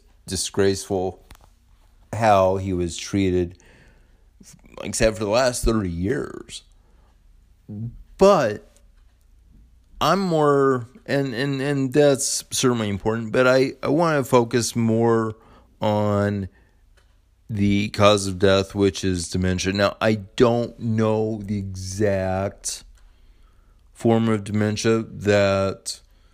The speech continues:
Bill Buckner had. When people hear dementia, they think of Alzheimer's. They think of really old,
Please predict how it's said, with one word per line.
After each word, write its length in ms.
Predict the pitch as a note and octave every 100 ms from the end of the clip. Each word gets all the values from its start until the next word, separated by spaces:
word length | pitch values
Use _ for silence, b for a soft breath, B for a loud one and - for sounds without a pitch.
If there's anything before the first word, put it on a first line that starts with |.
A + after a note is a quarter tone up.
| _ _ _ _
Bill 160 | G#2 G#2+
Buckner 380 | G#2 G2+ G#2+
had. 380 | G2+ G2+ G2+ G2 b b b b -
When 280 | B2 B2+
people 300 | B2+ F3 F3+
hear 220 | D3 C3 A#2+
dementia, 760 | G#2+ G2 F2+ F#2 - A#2 A2+ - - - _ _ _ _ _
they 600 | G#2+ G#2 G#2+ G#2 G#2 G#2
think 420 | - A2 A2 - -
of 960 | F#2+ F#2+ F#2 F#2 F#2+ F#2+ - - - - - - - - - - -
Alzheimer's. 640 | - A#2+ A2+ D#2 C2 A#1+ -
They 180 | F#2
think 440 | G2 A2+ G#2 G2 - -
of 720 | F#2+ F#2+ F#2+ F#2+ F#2+ F#2 - b b b b -
really 400 | G#2+ B2 B2 B2+
old, 500 | A#2 A#2 G#2+ G#2 G2